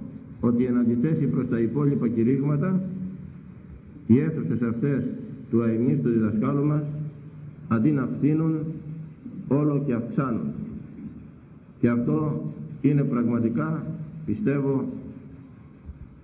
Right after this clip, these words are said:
το αποτέλεσμα της δικής του πρεσβείας και του δικού του ενδιαφέροντος. Να με συγχωρέσετε, σήμερα είμαι, όπως το καταλαβαίνετε και από τη φωνή μου, είμαι αρκετά κρυωμένος.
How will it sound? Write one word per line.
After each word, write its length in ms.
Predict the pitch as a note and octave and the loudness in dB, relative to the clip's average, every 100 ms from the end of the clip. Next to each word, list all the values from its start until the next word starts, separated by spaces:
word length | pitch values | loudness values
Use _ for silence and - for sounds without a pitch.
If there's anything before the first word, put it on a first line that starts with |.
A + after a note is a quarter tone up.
| - | 0
το 120 | C3 | 4
αποτέλεσμα 880 | B2+ A#2 A#2 C#3+ D3+ C#3 C#3+ C#3+ B2 - - | 4 2 2 2 2 2 2 2 0 -4 0
της 120 | A#2 | 4
δικής 380 | A2+ - - A#2+ | 6 6 4 6
του 100 | B2+ | 4
πρεσβείας 600 | A2+ A2+ G#2+ D3 D3 D3+ - - - - | 4 4 4 4 6 4 2 -2 -6 -2
και 100 | - | 0
του 120 | A#2+ A#2 | 4 4
δικού 340 | A2 - D3 | 4 4 2
του 100 | C3 | 2
ενδιαφέροντος. 760 | B2 A#2 A2+ B2 A#2+ F2+ - - - - - - - - - - - - - - - - - - - - - - - - - - - - - - - | 2 4 4 2 0 0 0 -4 -6 -10 -12 -16 -16 -16 -18 -18 -18 -20 -20 -20 -20 -20 -20 -20 -20 -20 -20 -20 -20 -18 -18 -20 -20 -20 -20 -20 2
Να 80 | G#2 | 6
με 100 | A2 | 8
συγχωρέσετε, 600 | A2 A2 A#2+ C3+ A#2+ A2+ | 6 4 4 2 0 0
σήμερα 360 | G#2+ B2+ B2 C3 | 0 2 2 2
είμαι, 320 | B2+ A#2+ G2+ G#2+ | 2 2 -2 -2
όπως 220 | G#2+ G#2+ G#2+ | 0 0 0
το 60 | A2 | 2
καταλαβαίνετε 640 | A2 G#2+ A2 A2 A2 A2 | 2 2 2 4 4 4
και 80 | A2 | 2
από 100 | - | 0
τη 60 | |
φωνή 300 | - G#2+ A#2 | 0 4 6
μου, 160 | C3+ A#2+ | 6 6
είμαι 220 | A#2+ A#2 | 4 4
αρκετά 640 | A2 G#2+ G#2+ A2+ G#2+ - - - | 2 2 2 2 2 0 -2 2
κρυωμένος. 600 | G#2 F#2+ G#2 C#3+ D3+ | 4 6 4 2 2